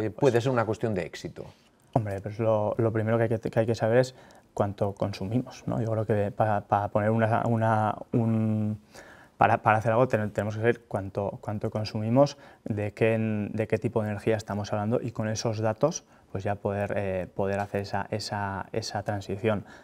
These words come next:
Speaker 1: Al hilo de esto, pues en el anteproyecto de, de presupuestos del Gobierno de Navarra hay una partida de cincuenta mil euros, si no recuerdo mal,
Speaker 2: Ujú.
Speaker 1: para, eh, para que la Federación sea el que, el que pueda asesorar a las diferentes entidades locales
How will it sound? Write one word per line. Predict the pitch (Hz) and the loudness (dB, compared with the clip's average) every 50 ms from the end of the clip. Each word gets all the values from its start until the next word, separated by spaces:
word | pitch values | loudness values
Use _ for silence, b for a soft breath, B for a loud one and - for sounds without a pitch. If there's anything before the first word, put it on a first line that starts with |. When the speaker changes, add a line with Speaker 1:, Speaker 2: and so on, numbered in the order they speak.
| B | B
Speaker 1:
Al | B - 196 190 | B -6 -4 -4
hilo | 196 101 101 | -2 -2 0
de | 202 | -2
esto, | 202 - - - - | -2 0 2 0 2
pues | 123 107 104 | 0 -2 -4
en | 98 | -6
el | 95 95 92 92 | -6 -4 -4 -4
anteproyecto | 92 92 90 - - - 101 98 101 101 - - 107 | -4 -4 -6 -6 -6 -4 -4 -4 -4 -4 -2 -2 0
de, | 104 101 101 101 95 - _ b b b b b _ - | 0 0 0 -2 -4 -8 _ b b b b b _ -2
de | - 123 110 | 0 2 2
presupuestos | 110 107 98 - 113 - - 110 98 | 2 0 -2 -2 -4 -2 -2 -2 0
del | 101 110 110 110 110 110 107 107 110 107 110 117 | 0 0 2 2 2 0 0 -2 -2 -4 -4 -4
Gobierno | 110 107 110 113 110 | -4 -4 -4 -4 -4
de | 104 | -4
Navarra | 101 101 117 135 127 | 0 0 0 2 2
hay | 107 | 0
una | 107 107 107 | 0 -2 -4
partida | - 107 104 - - 127 139 | -4 -4 -6 -2 0 0 2
de | 127 110 | 0 0
cincuenta | 107 - 110 110 113 104 98 104 - 104 | -2 -4 -8 -8 -8 -8 -8 -6 -6 -6
mil | 107 107 113 | -4 -2 -2
euros, | 120 120 135 147 147 | 0 0 0 -2 -4
si | - - 104 | -4 -8 -8
no | 104 101 98 | -8 -6 -8
recuerdo | 104 - 113 104 104 113 | -6 -6 -6 -6 -6 -6
mal, | 113 113 - 202 - - - | -6 -6 -6 -8 -10 -12 -10
Speaker 2:
Ujú. | - 117 110 - 113 123 156 - _ | -8 -8 -8 -6 -8 -10 -10 -6 _
Speaker 1:
para, | - 123 110 110 120 - - - - - | 4 6 8 8 6 4 4 -2 -4 -2
eh, | 123 104 101 98 98 - | 0 0 0 -2 -2 0
para | - 104 104 104 | 0 0 0 0
que | - 107 | 0 0
la | 104 104 | 0 0
Federación | - 107 101 98 101 - 113 110 110 | 0 0 0 0 0 0 0 0 0
sea | - - 107 107 117 117 | -2 -2 2 4 4 4
el | 110 101 | 4 2
que, | - 101 95 92 92 85 - | 0 -2 0 0 -2 -2 -4
el | - 110 | -6 -8
que | 120 - 101 | -4 -6 -4
pueda | - - 107 | -2 0 0
asesorar | 104 107 - 113 107 - 107 104 110 110 | 0 -2 -4 -8 -6 -4 -2 0 0 0
a | 104 | 0
las | 101 104 | -2 -4
diferentes | 110 104 - 107 101 110 101 | -6 -8 -8 -6 -6 -6 -6
entidades | 107 98 98 107 101 104 | -6 -6 -4 -4 -6 -4
locales | 101 104 98 - 98 101 110 117 - | -6 -6 -4 -2 0 0 0 -2 -4